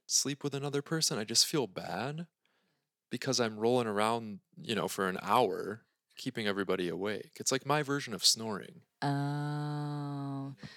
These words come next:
Speaker 2: Yeah, I hate when you're sleeping next to someone and you wanna move, but you've already moved so much, and then you just try to slowly move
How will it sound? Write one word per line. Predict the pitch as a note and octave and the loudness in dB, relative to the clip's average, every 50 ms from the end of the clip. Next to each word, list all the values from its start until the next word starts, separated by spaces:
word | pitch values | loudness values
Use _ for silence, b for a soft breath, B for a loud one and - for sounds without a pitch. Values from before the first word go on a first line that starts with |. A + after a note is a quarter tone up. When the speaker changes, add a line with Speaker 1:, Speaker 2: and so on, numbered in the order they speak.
| B B B B B | B B B B B
Speaker 2:
Yeah, | - D#3+ E3 E3 D#3+ D#3 D#3 D#3 | -8 -4 -4 -2 -2 -2 -2 -4
I | D3+ D#3 | -4 -4
hate | D#3+ E3 F3 F3 | -4 -4 -4 -4
when | F3 E3+ E3+ E3+ | -4 -4 -2 -2
you're | E3 D#3+ | -2 -2
sleeping | D#3 - D#3 D#3 - - D3+ D3 D3 | -2 -4 -6 -6 -4 -2 0 0 2
next | C#3+ C#3 D3 - - | 2 0 -2 -2 0
to | D#3+ D3+ | 0 0
someone | - - C#3 C#3+ C#3+ C#3 C#3 | 2 2 0 0 2 0 0
and | C#3 C#3 C#3+ | 0 0 2
you | C#3+ C#3+ | 2 2
wanna | C#3+ D3 C#3+ C#3+ | 2 2 2 0
move, | C#3 C3 B2+ B2+ C3 D3 - - | 0 2 2 2 2 0 0 -2
but | - - | -2 0
you've | - D3+ C3+ C3+ | 0 0 2 2
already | C3+ C3 C3+ C#3 | 2 2 2 0
moved | C#3 C3 C3 B2+ B2+ B2 | 0 2 2 2 2 2
so | - - | 0 0
much, | D3+ D3 C#3 C#3+ C#3+ - | 2 2 2 2 2 2
and | C#3+ C#3 | 2 2
then | C3 C3+ | 2 2
you | C3+ C3 | 0 -2
just | - - C#3+ - - - | -2 -4 -2 -2 0 0
try | D3 C3 | 0 0
to | B2 C#3 | 0 0
slowly | C3+ - - - C3+ B2+ B2 B2 B2+ C3+ | 0 0 2 2 2 2 2 2 0 0
move | C3+ C3 B2 B2 A#2+ C3 C#3 - | 0 2 2 2 2 0 -2 -4